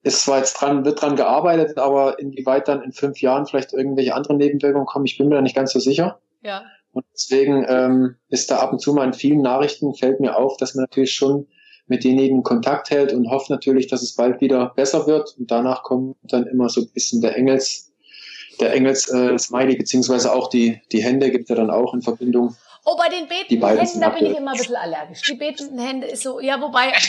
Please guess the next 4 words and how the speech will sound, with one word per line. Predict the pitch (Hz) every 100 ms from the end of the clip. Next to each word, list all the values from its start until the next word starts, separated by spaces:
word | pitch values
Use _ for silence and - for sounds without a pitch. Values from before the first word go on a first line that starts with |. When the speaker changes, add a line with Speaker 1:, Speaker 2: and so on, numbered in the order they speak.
| -
Speaker 2:
ja, | 220 190 196 190 - _ _ _ _ _ _ _ _ _ _ _ _ 247
ja. | 190 190 185 - _ -
Speaker 1:
Also | 143 147
betende | 147 165 175 180